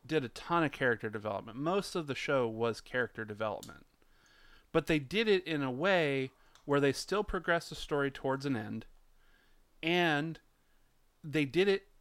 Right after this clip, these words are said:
in a way where they had heavy moments and they had lighthearted moments, so you weren't constantly sitting there getting your head beat against the wall by the hard,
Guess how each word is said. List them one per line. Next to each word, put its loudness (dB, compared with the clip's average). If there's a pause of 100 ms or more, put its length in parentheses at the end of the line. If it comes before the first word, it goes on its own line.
in 0
a 2
way 4
where 4
they 0
had 0 (380)
heavy 2
moments -2 (120)
and -4
they -4
had -4
lighthearted 2
moments, -2 (420)
so 2
you 2
weren't -2
constantly -4
sitting -4
there -2
getting -2
your -2
head -2
beat 0
against -4
the -6
wall -2
by 0
the -4
hard, 4